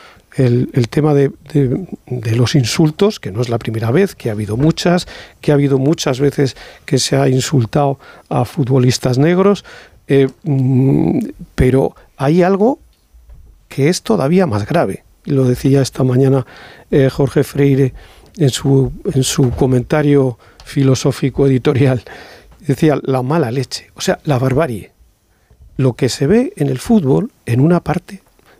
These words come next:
no la mayoritaria, afortunadamente, pero en una parte es la barbarie. O sea, esa gente, seguro que de los tres mil o dos mil quinientos que gritaron "mono"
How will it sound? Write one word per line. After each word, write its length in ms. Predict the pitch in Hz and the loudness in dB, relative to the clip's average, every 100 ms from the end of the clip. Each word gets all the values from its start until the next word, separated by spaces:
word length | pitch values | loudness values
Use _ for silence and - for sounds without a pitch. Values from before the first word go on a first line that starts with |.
| _ | _
no 220 | 113 123 | -2 0
la 120 | 120 | 0
mayoritaria, 640 | 120 107 98 98 147 147 147 | 0 -4 -6 -4 -2 0 0
afortunadamente, 800 | 147 - 131 147 123 127 156 165 | -2 -6 -4 -4 -2 -2 -2 -2
pero 180 | 127 110 | -4 -4
en 60 | |
una 180 | 135 156 | -2 -2
parte 360 | 160 147 - 135 | -2 -4 -2 -2
es 140 | - - _ | -4 -12 _
la 180 | - 127 | -10 -6
barbarie. 460 | 110 107 120 90 - _ - - - | -2 0 -2 -4 -12 _ -20 -20 -18
O 20 | - | -4
sea, 180 | 175 - | -4 0
esa 280 | 202 - 208 | 0 0 0
gente, 520 | 214 208 - 185 175 - - - - - | 0 0 0 -2 -2 -8 -20 -20 -20 -20
seguro 420 | - 139 139 214 220 | -6 0 2 2 2
que 120 | 151 | 0
de 40 | |
los 280 | 143 127 - | 0 -4 -6
tres 300 | 131 113 104 | -12 -10 -2
mil 280 | 185 196 - | 2 2 2
o 140 | - | -2
dos 200 | 113 110 | -4 -2
mil 240 | 131 156 135 | 2 2 0
quinientos 540 | 156 151 147 139 139 | -2 -2 -2 0 -2
que 180 | - 131 | 0 -2
gritaron 580 | 120 120 120 135 131 131 | 0 0 2 2 2 2
"mono" 420 | 131 147 143 127 | 2 2 0 -6